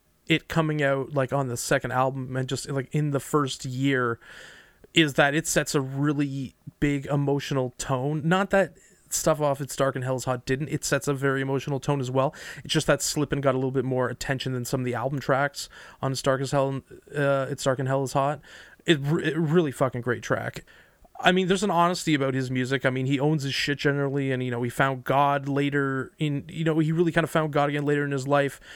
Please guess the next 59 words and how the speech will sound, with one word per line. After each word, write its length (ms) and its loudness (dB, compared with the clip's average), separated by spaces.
and 160 4
that 200 6
was 140 -2
really 260 -2
included 680 -2
in 140 -2
his 360 -2
music. 400 -4
I 60 -2
mean, 160 -2
one 160 0
thing 180 0
about 340 0
really 200 2
great 240 2
rappers 460 0
and 80 0
artists, 260 2
as 140 2
I 60 0
said, 280 0
is 160 -2
if 160 -2
you 80 0
listen 220 -4
to 80 0
their 100 0
albums, 380 0
you 80 -6
kind 180 -2
of 140 -4
get 120 0
a 60 -2
glimpse 260 -4
of 100 -2
their 120 0
life 320 0
and 160 -4
where 240 4
they've 200 0
been 140 2
and 120 -2
where 140 4
they're 140 0
going 460 0
and, 100 -2
like, 140 -2
what 180 -2
their 100 -6
spirituality 1000 -2
is. 340 -10
And 420 2
I 220 2
think 300 0
that 340 4
as 340 2
D 240 0
M 160 0
X 400 -4